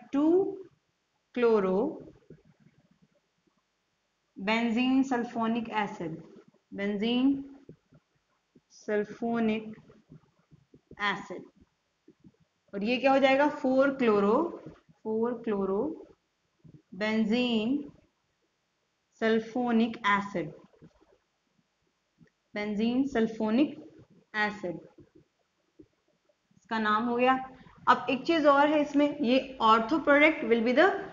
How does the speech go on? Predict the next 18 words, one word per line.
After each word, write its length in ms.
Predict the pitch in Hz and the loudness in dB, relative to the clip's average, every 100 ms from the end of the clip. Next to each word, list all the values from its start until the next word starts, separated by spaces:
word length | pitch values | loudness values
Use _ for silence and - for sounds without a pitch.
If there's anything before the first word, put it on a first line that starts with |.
| - 226 | -10 -4
major 400 | 233 254 240 233 202 | 0 2 4 2 0
product, 460 | 190 175 170 - 160 - - - - - _ - | -2 -2 -4 -8 -18 -20 -20 -20 -20 -20 _ -4
सॉरी, 180 | 220 190 208 | -2 -2 6
para 240 | 220 240 262 | 8 8 6
product 360 | 254 240 254 226 | 6 6 2 0
will 140 | 226 214 | 0 2
be 80 | |
the 140 | 220 330 381 - - - 220 | 4 2 2 -6 -14 -8 2
major 400 | 226 247 240 262 262 | 4 6 6 4 4
product 340 | 202 226 330 - - _ _ _ - | 2 2 0 -4 -18 _ _ _ -6
and 260 | 220 240 - | -4 -4 -4
ortho 320 | 220 214 247 285 | 0 0 0 2
product 300 | 269 247 254 254 | 4 6 4 4
will 140 | 226 | 0
be 120 | 220 226 | 2 2
the 120 | 320 403 - - 214 | 2 0 -6 -10 0
minor 400 | 226 226 233 214 | 2 2 2 -2
product, 480 | 214 180 170 165 | -2 -2 -4 -10